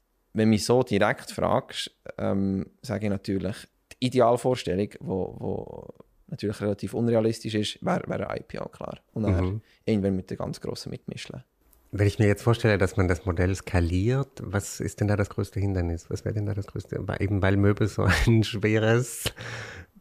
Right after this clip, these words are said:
Speaker 2: bulky Objekt sind, ist, ist das der Hem-, der Hemmschuh?
Speaker 1: Ja, ich glaube, jetzt auch aus der Erfahrung,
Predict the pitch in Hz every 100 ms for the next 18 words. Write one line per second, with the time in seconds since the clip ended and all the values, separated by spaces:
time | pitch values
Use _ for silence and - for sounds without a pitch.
0 | - 110 110 - 113 110 110 110 - -
1 | - 104 113 113 - - 127 139 - -
2 | - 113 - 110 - 117 110 113 113 -
3 | 104 110 - 117 143 175 _ - _ _
4 | _ - 98 87 85 87 _ - - 117
5 | 110 104 - _ _ _ _ _ - -
6 | - - 120 120 110 - 120 107 117 120